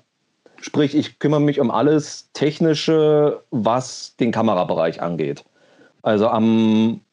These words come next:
vorm Dreh spreche ich mich mit dem Kameramann ab, was er gerne machen möchte, was er sich so grob vorstellt, so welche Optiken er haben möchte, ähm, ob er mit dem Gimbal drehen möchte, Handkamera, Steadicam, Slider,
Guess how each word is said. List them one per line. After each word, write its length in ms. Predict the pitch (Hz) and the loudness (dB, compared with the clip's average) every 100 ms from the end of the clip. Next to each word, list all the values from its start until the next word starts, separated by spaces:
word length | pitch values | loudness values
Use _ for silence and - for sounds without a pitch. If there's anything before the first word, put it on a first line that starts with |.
| _ | _
vorm 360 | - 147 190 | 0 2 2
Dreh 420 | 165 165 160 165 - | 2 2 2 0 -4
spreche 360 | - 135 135 | -6 -2 0
ich 20 | 135 | 0
mich 80 | 123 | 0
mit 120 | 120 | -2
dem 60 | |
Kameramann 500 | 117 135 123 120 107 | -2 -2 0 0 0
ab, 220 | 123 175 - | -2 -4 -6
was 240 | 110 - | -4 -2
er 80 | 110 | 0
gerne 220 | 104 101 | 0 0
machen 240 | 101 127 190 | 0 0 2
möchte, 460 | 185 - 190 180 180 - - - - | 0 0 0 0 -2 -12 -20 -8 -4
was 140 | 120 | 0
er 80 | 123 | 2
sich 120 | 120 | 2
so 100 | 117 | 0
grob 240 | 98 98 | 0 0
vorstellt, 720 | - 151 147 - 131 131 131 113 | 0 0 0 0 0 2 0 0
so 360 | 120 113 107 | 0 2 0
welche 240 | 98 101 104 | 0 -2 -2
Optiken 380 | 127 127 120 120 | -2 -2 -2 0
er 140 | 107 | 0
haben 240 | 104 107 104 | 0 0 0
möchte, 640 | 104 - 107 104 101 98 - - - - _ _ | -2 -2 0 2 2 -2 -8 -20 -20 -20 _ _
ähm, 840 | 156 110 101 98 98 98 98 98 104 - _ _ _ - | -2 0 2 2 2 2 2 0 -2 -12 _ _ _ -6
ob 140 | 147 | -2
er 60 | 117 | 0
mit 160 | 110 | 0
dem 80 | 117 | 0
Gimbal 340 | 147 160 147 127 | 0 2 2 2
drehen 300 | 123 127 120 | 2 2 0
möchte, 360 | 120 117 120 110 | 0 -2 -4 -2
Handkamera, 580 | 131 110 123 120 113 | -4 -2 -2 0 0
Steadicam, 680 | 107 120 117 110 113 113 110 | -2 -2 -2 -2 -2 0 -2
Slider, 920 | - 113 107 107 104 104 107 107 120 | -2 0 2 2 2 2 0 0 -4